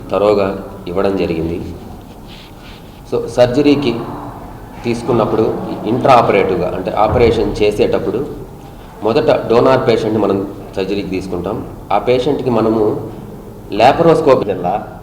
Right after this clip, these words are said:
Speaker 2: నేను గత ఐదు సంవత్సరాల నుంచి కిడ్నీ తా-, బా-, బాధపడుతు-, కిడ్నీ గురించి బాధపడుతున్నాను.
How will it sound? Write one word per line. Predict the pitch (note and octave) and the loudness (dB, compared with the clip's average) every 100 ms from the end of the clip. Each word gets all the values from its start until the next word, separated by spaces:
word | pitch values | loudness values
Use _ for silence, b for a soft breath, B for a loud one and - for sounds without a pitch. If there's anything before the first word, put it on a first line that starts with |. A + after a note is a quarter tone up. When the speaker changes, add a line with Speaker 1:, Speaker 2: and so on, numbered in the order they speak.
| - - - - | -18 -20 -20 -12
Speaker 2:
నేను | G2+ A2 | -8 -4
గత | G#2+ G#2+ | -2 0
ఐదు | G#2+ G#2+ | 0 0
సంవత్సరాల | G#2+ A#2+ C3 | -2 -2 -2
నుంచి | B2 B2 | -4 -6
కిడ్నీ | A2+ A#2 | -6 0
తా-, | A#2 G#2+ | 2 2
బా-, | G2+ G#2+ | 0 0
బాధపడుతు-, | G#2 G#2+ G#2 G#2 G2+ | 2 2 2 -4 -6
కిడ్నీ | G2+ A2 | -6 -2
గురించి | G#2 G2+ | -4 -4
బాధపడుతున్నాను. | G#2+ G2+ G2+ F#2+ F#2 F2 E2+ F2+ - - | 0 0 0 -6 -6 -8 -8 -8 -10 -12